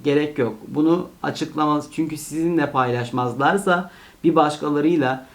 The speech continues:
yanlış şekillerde istismar gibi, e, ülkemizde, e, yani böyle kavramlar var ve hukuksal tanımlamaları da var. Bu, e, kişiler, ben görüyorum şahsen, uyarıyorum da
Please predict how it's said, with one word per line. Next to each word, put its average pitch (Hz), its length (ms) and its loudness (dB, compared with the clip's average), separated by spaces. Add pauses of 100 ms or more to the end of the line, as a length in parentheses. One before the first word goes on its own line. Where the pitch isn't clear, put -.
(160)
yanlış 135 380 2
şekillerde 135 800 2
istismar 156 640 0
gibi, 113 500 -4
e, - 40 -8 (260)
ülkemizde, 127 960 -2
e, 127 120 0 (920)
yani 127 280 -2
böyle 131 420 2
kavramlar 131 600 2
var 151 320 0
ve 135 200 -2 (120)
hukuksal 139 540 -2
tanımlamaları 131 720 0
da 120 140 2
var. 135 200 0 (380)
Bu, 160 340 4 (140)
e, 127 240 2
kişiler, 143 480 -2
ben 147 220 2
görüyorum 143 460 4
şahsen, 120 500 -2
uyarıyorum 143 560 4
da 110 220 -6